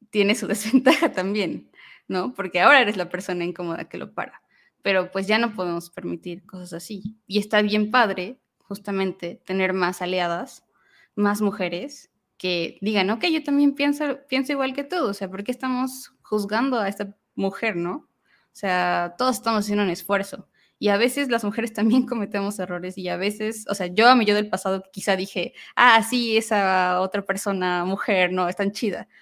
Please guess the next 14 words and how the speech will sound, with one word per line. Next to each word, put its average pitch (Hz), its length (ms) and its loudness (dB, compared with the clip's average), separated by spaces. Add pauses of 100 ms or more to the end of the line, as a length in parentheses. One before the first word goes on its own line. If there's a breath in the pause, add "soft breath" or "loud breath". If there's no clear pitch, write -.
(160 soft breath)
O - 20 -20
sea, 208 480 4
también 262 260 0
aprendemos, 277 680 0
¿no? 208 220 -4
Con 214 160 -4
el 190 140 0
tiempo. 208 400 -6 (600)
Entonces, 226 340 -4
sí, 240 380 -2
sí - 240 -10
son 240 420 0
desventajas. 233 880 0 (800 loud breath)
Y 208 420 2